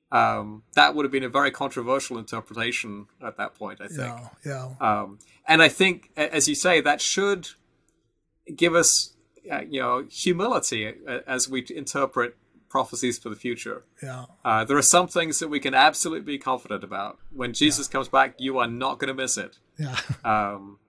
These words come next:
Speaker 1: ev-, o-, every eye will see, every, you know, every knee will bow.
Speaker 2: Yeah.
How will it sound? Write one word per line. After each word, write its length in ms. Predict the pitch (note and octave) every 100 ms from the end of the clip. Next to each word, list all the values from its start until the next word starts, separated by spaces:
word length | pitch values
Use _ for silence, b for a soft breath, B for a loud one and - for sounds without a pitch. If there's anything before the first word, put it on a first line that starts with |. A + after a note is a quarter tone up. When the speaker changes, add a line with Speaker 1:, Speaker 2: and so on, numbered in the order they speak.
| _ _ -
Speaker 1:
ev-, 180 | B2 B2 _ D3
o-, 200 | C#3+ -
every 280 | C#3 D3 D3
eye 220 | C3 D3
will 160 | C#3+ C#3+
see, 480 | D#3 C3 G2 G2+ -
every, 420 | A2+ B2 A#2+ A#2 _ _
you 120 | C#3 A2+
know, 120 | G#2
every 260 | A#2+ B2+
knee 180 | B2 C#3
will 120 | C#3
bow. 440 | A#2+ A#2+ G#2 E2+ - -
Speaker 2:
Yeah. 200 | C3+